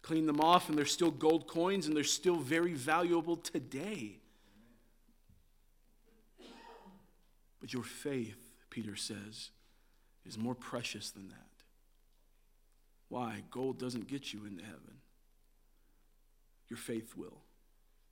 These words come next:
Your faith in the perfect work of Jesus Christ. Gold won't get you through trials. Gold is not a reason to rejoice in the midst of trials. You know what is? Is that knowing your faith will soon bear fruit.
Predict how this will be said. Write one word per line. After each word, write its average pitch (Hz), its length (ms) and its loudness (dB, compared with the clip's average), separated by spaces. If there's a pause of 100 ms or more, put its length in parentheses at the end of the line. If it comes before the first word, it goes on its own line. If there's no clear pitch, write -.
(720)
Your 113 140 -6
faith 117 440 -4
in 110 100 -6
the 104 80 -8
perfect 113 540 -10
work 113 300 -8
of 101 120 -16
Jesus 110 420 -8
Christ. - 540 -14 (1040)
Gold 139 440 4
won't 143 240 -2
get 135 260 -2
you 127 60 -4
through - 240 -14
trials. 117 560 -8
Gold 147 520 4 (480)
is 120 120 -8
not 147 240 2 (100)
a 127 40 -6
reason 135 440 0
to 131 120 -6
rejoice 123 560 0
in 127 60 -2
the 120 60 -2
midst 127 280 -2
of 110 80 -10
trials. 123 460 -6
You 131 80 -2
know 139 80 0
what 135 260 2
is? 139 480 2 (840)
Is 131 60 -10
that 117 100 -4
knowing 139 360 0
your 127 120 -2
faith 127 440 -4
will 120 80 -8
soon 127 340 -2
bear 110 240 -4
fruit. - 440 -14